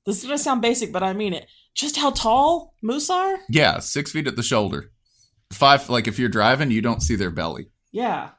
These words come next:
Speaker 2: You just see four sticks, and then your car is totaled, and maybe you're dead. That's how moose, moose
Speaker 1: Like,
Speaker 2: kill
Speaker 1: this sounds very basic, but I truly do not feel people realize, like, it's like the Grand Canyon. You see it
Speaker 2: Mm-hmm.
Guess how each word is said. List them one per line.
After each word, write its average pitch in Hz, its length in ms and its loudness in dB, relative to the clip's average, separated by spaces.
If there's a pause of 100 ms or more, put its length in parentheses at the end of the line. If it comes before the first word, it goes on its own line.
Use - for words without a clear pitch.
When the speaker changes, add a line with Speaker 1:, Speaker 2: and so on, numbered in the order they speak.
(360)
Speaker 2:
You 190 140 -2
just 113 180 -2
see 110 140 0
four 104 320 -4
sticks, - 640 -4
and 92 160 -2
then 143 380 0 (200)
your 117 200 -2
car 156 260 4
is 104 160 -2
totaled, 92 440 -2 (200)
and 90 100 0
maybe 90 280 -2
you're 87 120 -2
dead. 80 320 -6 (760)
That's 107 220 2
how 95 360 2 (240)
moose, - 460 2
moose 151 220 2
Speaker 1:
Like, 208 120 4
Speaker 2:
kill 185 120 4
Speaker 1:
this 165 80 -2
sounds 311 240 0
very 240 220 -2
basic, 233 360 -2
but 208 100 -6
I 214 100 -2
truly 262 460 -4
do 190 140 -8
not 196 260 -2
feel 190 200 -6
people 185 360 -10
realize, 165 680 -4 (280)
like, 202 160 -2
it's 220 140 2
like 247 160 -2
the 208 80 -2
Grand 180 320 -2
Canyon. 190 480 -4
You 190 140 -2
see 120 180 2
it - 60 2
Speaker 2:
Mm-hmm. - 20 2